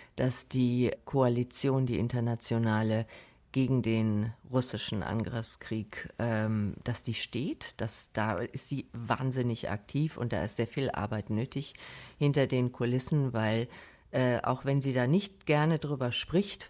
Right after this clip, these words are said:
dass die Republikaner hier in den U S A, ähm, an der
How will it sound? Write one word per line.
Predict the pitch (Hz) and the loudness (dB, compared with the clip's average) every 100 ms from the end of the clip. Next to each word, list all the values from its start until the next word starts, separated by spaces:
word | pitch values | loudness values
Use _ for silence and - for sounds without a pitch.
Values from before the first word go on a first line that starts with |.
| - | 0
dass | 127 123 - | 0 0 -2
die | 131 127 | 0 2
Republikaner | 117 131 123 131 127 - 156 175 156 | 2 0 -2 0 -2 -2 0 4 4
hier | 117 - 104 | 2 -2 -2
in | 98 117 | 0 0
den | 113 | -2
U | 104 110 | -2 -2
S | 113 - | -2 -4
A, | - 131 139 131 120 - | -4 0 2 2 2 2
ähm, | 117 120 117 113 - | 0 0 0 -2 0
an | 127 | 0
der | 120 113 107 | 2 2 0